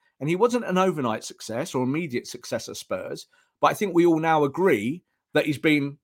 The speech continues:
he's, he's a legend of that football club, isn't he? Like, you know, he's going to retire as a legend. There's no doubt about it. He is the David Beckham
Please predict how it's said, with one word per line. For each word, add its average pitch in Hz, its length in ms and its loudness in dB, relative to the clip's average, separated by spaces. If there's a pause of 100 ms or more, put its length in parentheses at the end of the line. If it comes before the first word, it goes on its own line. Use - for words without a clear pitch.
(140)
he's, 165 220 -2
he's 180 240 0
a 202 40 4
legend 170 340 4
of 117 80 0
that 127 180 2
football 120 200 -6
club, 139 200 0
isn't 165 180 -4
he? 92 180 -6
Like, 143 280 4
you 170 100 2
know, 160 80 2
he's 185 160 0
going 190 240 6
to - 140 -4
retire 156 680 2 (340)
as 135 180 4
a 139 60 4
legend. 110 580 0
There's 127 160 -4
no 123 140 2
doubt 117 180 0
about 113 240 0
it. - 20 -8
He 175 180 2
is 151 120 0
the 147 60 -4
David 139 420 2
Beckham 113 540 0